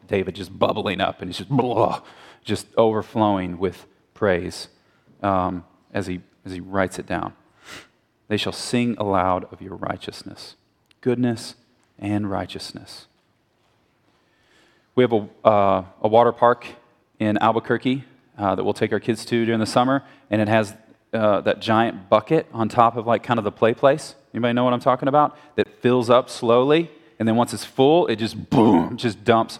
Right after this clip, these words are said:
all over the, uh, the whole play place, the water play place. So your kids at first are shocked by it, and it's just, it's overwhelming. They don't know what to do, especially when they're little. But then after that, they start to anticipate it.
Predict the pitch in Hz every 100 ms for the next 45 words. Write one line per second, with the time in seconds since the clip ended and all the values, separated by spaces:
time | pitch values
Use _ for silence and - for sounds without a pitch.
0 | _ 127 123 123 117 107 104 - - _
1 | _ _ 104 104 101 95 95 95 - 104
2 | - 113 104 - 98 - - - - 98
3 | 95 98 92 - 92 - - - - _
4 | - - - _ _ _ _ _ _ _
5 | - 117 101 - 120 104 - 143 113 -
6 | - _ _ - 101 - - - 131 -
7 | - 95 85 90 - 110 95 90 - 98
8 | - _ 104 - - 117 104 101 101 92
9 | - 95 95 104 104 107 98 95 98 87
10 | - - - 95 92 92 95 92 98 _
11 | _ _ - 120 117 110 104 101 95 98
12 | - _ - 101 - 90 101 - - -
13 | -